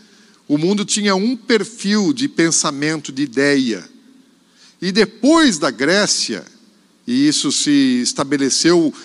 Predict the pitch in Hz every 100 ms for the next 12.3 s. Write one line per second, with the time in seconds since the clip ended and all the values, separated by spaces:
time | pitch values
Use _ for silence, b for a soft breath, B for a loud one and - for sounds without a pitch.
0 | B B 127 131 131 123 120 127 131 147
1 | 143 117 131 131 170 196 - 143 123 147
2 | 147 131 117 120 147 202 156 117 92 B
3 | B B B - 143 147 143 135 - 208
4 | 220 - 175 139 117 156 165 143 143 131
5 | 127 180 196 123 - - 170 131 - 220
6 | 240 202 120 113 151 139 117 143 135 160
7 | 151 135 131 135 131 143 117 B B B
8 | 131 151 135 135 131 127 117 110 135 135
9 | - 104 110 156 165 - - - 110 127
10 | 127 117 123 139 127 104 113 107 135 135
11 | 123 - B B B - 135 135 - 120
12 | 147 180